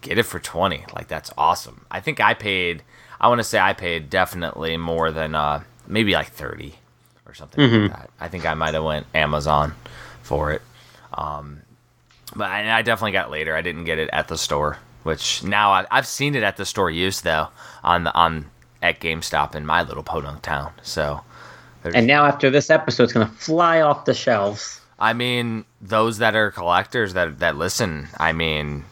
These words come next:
Speaker 1: and you don't have it, you, you need it. So
Speaker 2: Yeah, it really is great.
Speaker 1: Mm-hmm. Um,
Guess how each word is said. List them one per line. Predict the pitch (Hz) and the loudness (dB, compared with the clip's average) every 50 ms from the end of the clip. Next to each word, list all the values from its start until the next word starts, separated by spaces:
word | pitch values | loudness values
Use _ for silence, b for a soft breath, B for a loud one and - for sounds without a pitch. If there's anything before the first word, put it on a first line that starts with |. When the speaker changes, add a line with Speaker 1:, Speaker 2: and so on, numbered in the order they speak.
| _ | _
Speaker 1:
and | - 82 82 78 | -8 -6 -6 -6
you | 76 | -6
don't | 76 78 87 87 65 | -2 -2 -2 -2 -2
have | - - 80 78 78 80 | -2 0 2 2 2 2
it, | 98 113 - - | 2 0 0 0
you, | 73 78 80 - | -4 -4 -4 -2
you | - 90 90 82 | 0 0 0 0
need | 78 78 78 73 60 | 0 0 -2 -2 -2
it. | 58 - - - - | -4 -6 -6 -10 -14
So | - - - 76 69 65 64 67 69 - - - | -12 -6 -4 -2 0 0 0 -2 -4 -6 -14 -8
Speaker 2:
Yeah, | - 107 104 98 98 98 98 98 - - | -2 2 2 4 4 2 2 -2 -4 0
it | - 147 | 0 2
really | 151 135 135 120 107 104 | 4 4 4 4 6 6
is | 101 101 95 | 4 4 2
great. | 98 - 107 101 98 104 - - _ _ _ _ 82 | 2 4 4 4 4 4 0 -4 _ _ _ _ -18
Speaker 1:
Mm-hmm. | 82 78 82 85 82 85 85 - _ B B B B B B B B - | -16 -16 -12 -12 -12 -12 -12 -14 _ B B B B B B B B 4
Um, | 104 110 117 123 123 120 117 117 110 107 | 6 6 8 6 6 4 2 -4 -6 -8